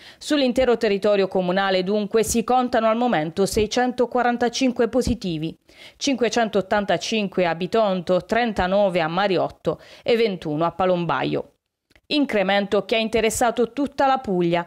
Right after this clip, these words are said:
inserita da ieri, in virtù dell'indice R T, in area arancione. Vietati dunque gli spostamenti fuori dal comune, se non per motivi di lavoro o salute.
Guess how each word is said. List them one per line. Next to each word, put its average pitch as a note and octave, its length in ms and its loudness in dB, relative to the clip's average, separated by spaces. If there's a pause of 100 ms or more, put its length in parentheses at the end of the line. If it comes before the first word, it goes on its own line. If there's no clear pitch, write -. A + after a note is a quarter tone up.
(240)
inserita A#3 560 0
da E3+ 80 0
ieri, F3+ 560 0
in F#3+ 140 -2
virtù F#3+ 340 -2
dell'indice F3+ 720 0
R A#3 240 -2
T, D3 240 -4 (100)
in A3+ 180 0
area D3+ 300 0
arancione. E3+ 840 -2 (240)
Vietati C4+ 480 2
dunque B3 400 2
gli G#3 100 0
spostamenti G#3 800 0
fuori G3 240 2
dal F#3+ 180 0
comune, G3+ 580 0
se - 200 -2
non G#3+ 160 2
per F3+ 160 0
motivi F#3 400 0
di F3 100 0
lavoro G#3 440 2
o A#3 40 2
salute. F#3 640 -2